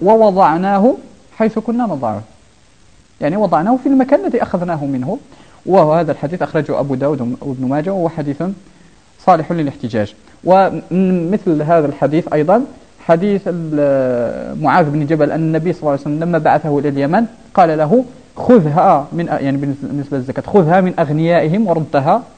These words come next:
على فقرائهم". فهذا إذن هو الراجح في المسألة، وهو الواضح، وهو أن الزكاة تؤخذ من البلد المعين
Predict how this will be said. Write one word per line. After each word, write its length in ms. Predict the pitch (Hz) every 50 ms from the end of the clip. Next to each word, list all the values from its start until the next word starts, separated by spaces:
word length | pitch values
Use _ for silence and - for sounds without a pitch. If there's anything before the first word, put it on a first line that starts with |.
| _ _ _ _ _ _ _ _ _
على 200 | - 127 156 202
فقرائهم". 540 | 190 - 175 - 147 127 123 - - 107 107 104 - _ _ _ _ _ _ _ _ _ - - _ _ _ _
فهذا 240 | 160 165 185 180 180
إذن 340 | - 165 170 208 220 214 220 - - - -
هو 120 | 143 156 185
الراجح 240 | 185 170 151 143 127
في 60 | -
المسألة، 300 | 131 127 123 - 220 277
وهو 200 | 320 277 269 262
الواضح، 440 | 233 208 202 165 143 175 226 220 - - - _ _ _ _ _ _ _ _ _ _ _ _ _ _ _ _ _ -
وهو 160 | 165 175 180
أن 160 | 170 196 196
الزكاة 320 | 180 151 156 175 - 165
تؤخذ 460 | 160 - 208 - - - 190 175 156 160
من 380 | 151 170 196 233 233 185 147 - - - - - -
البلد 320 | 160 160 196 202 190 165
المعين 440 | 160 156 139 131 139 151 185 226 220